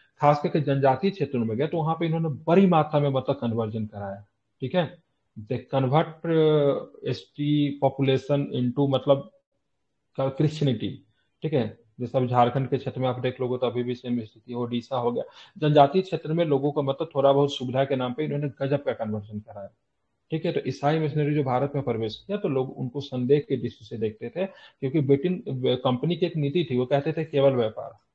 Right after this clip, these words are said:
ठीक है, केवल व्यापार कहते थे, मतलब उसमें धार्मिक प्रचार उनमें शामिल नहीं था। लेकिन अठारह सौ तेरह के एक्ट में इन्होंने भारत में धर्म का भी प्रचार मतलब करना शुरू कर दिया। हालांकि पुर्तगीज शुरू से आए थे, तो उनका एक नीति था, भाई, ज्यादा से ज्यादा लोगों को ईसाई बनाना है,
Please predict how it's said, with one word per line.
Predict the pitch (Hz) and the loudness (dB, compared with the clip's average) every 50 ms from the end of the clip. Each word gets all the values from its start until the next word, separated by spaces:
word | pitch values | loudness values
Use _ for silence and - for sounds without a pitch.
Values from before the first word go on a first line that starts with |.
| _ _ | _ _
ठीक | - 127 - | -12 -8 -4
है, | 170 185 185 - - _ _ _ _ _ _ _ _ _ _ _ - | -4 -4 -4 -6 -12 _ _ _ _ _ _ _ _ _ _ _ 0
केवल | 143 139 139 165 165 | 2 4 4 4 4
व्यापार | 147 143 139 139 139 139 139 143 | 4 4 6 6 6 6 6 6
कहते | 139 143 131 127 - 147 143 | 4 2 0 2 0 0 0
थे, | 143 127 107 | 0 -4 -8
मतलब | 107 110 120 117 147 131 | -6 -8 -8 -8 -8 -6
उसमें | 120 165 156 | -4 -4 -4
धार्मिक | 120 127 113 123 123 135 156 160 - | -4 -2 0 0 0 0 -2 -4 -4
प्रचार | - 151 143 - 147 143 143 | -4 -6 -2 0 0 0 0
उनमें | 143 147 143 | -2 -4 -6
शामिल | 143 - - 143 135 131 139 139 143 | -8 -6 -4 -4 -4 -2 -4 -4 -4
नहीं | 139 139 127 | -4 -4 -6
था। | - _ - 95 - | -8 _ -18 -18 -16
लेकिन | 107 120 120 | -8 -6 -6
अठारह | 120 117 - 123 123 135 | -6 -4 -2 -2 -2 -2
सौ | 135 - 139 131 | -2 -4 -6 -6
तेरह | - - 135 135 139 | -6 -6 -6 -6 -4
के | - - | -4 -2
एक्ट | - 151 147 - - 113 | -2 0 -2 -2 -4 -8
में | 107 113 | -8 -8
इन्होंने | - - _ - - - _ - 131 135 135 120 | -8 -12 _ -20 -20 -20 _ -6 -4 -2 -2 0
भारत | 120 127 131 143 143 143 | 2 2 2 2 0 0
में | 143 123 | -4 -4
धर्म | 113 123 143 151 147 | -2 -2 -2 -2 0
का | 139 147 | 2 2
भी | 135 139 | 2 2
प्रचार | 139 139 123 - - 127 123 120 | 2 0 -2 0 0 -2 -2 -2
मतलब | 120 120 - 123 107 | -4 -6 -8 -10 -8
करना | - 117 107 113 113 | -6 -6 -6 -6 -8
शुरू | 110 - - 110 107 | -10 -10 -16 -20 -20
कर | - 117 | -20 -20
दिया। | 107 104 - _ | -20 -20 -20 _
हालांकि | - 110 120 127 123 147 | -10 -6 -6 -4 -4 -6
पुर्तगीज | - - 160 156 - 156 185 214 | -4 -2 -4 -4 0 0 0 0
शुरू | 214 - 196 190 208 208 | 2 2 4 4 4 4
से | 208 202 | 6 8
आए | 196 196 | 8 8
थे, | 190 196 190 | 8 6 4
तो | 190 190 | 2 2
उनका | 190 185 190 | 4 4 4
एक | 185 180 180 180 | 4 4 2 -2
नीति | 175 170 165 185 | -6 -2 -2 0
था, | 185 180 180 | 2 2 2
भाई, | 180 175 175 175 | 4 4 4 6
ज्यादा | 151 151 147 147 165 | 8 8 8 8 8
से | 165 156 | 4 4
ज्यादा | 160 165 156 160 | 4 4 6 6
लोगों | 160 160 156 156 | 6 6 6 4
को | 156 156 | 4 2
ईसाई | 143 - 139 131 123 | 4 4 4 4 4
बनाना | 120 117 110 107 107 107 107 | 4 0 0 -2 -4 -4 -6
है, | - - - | -8 -12 -18